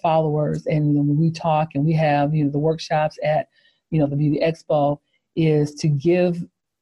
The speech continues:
really, like, meaty information with actual, like, websites and, um, you know, help people to get to the point that they can start something, at least, you know, get that beginning,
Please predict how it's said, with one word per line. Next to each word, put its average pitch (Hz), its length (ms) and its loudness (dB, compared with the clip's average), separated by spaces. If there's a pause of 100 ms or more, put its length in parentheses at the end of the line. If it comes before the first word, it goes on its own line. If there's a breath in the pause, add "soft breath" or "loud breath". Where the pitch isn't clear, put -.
really, 165 760 2 (360)
like, 147 280 -4
meaty 170 500 2
information 160 920 -2 (420)
with 156 440 0 (220)
actual, 160 580 0
like, 127 200 -2 (100)
websites 165 840 -2
and, 143 480 2 (400 soft breath)
um, 143 640 2
you 165 100 2
know, 156 280 0
help - 440 -2
people 156 460 -2
to - 160 -4
get 151 300 0
to 165 100 -8
the 160 80 -2
point 151 400 -4
that 156 180 0
they 165 280 2
can 147 300 -4
start 160 480 -2
something, 151 440 -2
at 160 80 -8
least, 175 340 0 (420 soft breath)
you 170 120 2
know, 151 140 2
get 165 340 -2
that 165 300 0 (1200)
beginning, 190 800 0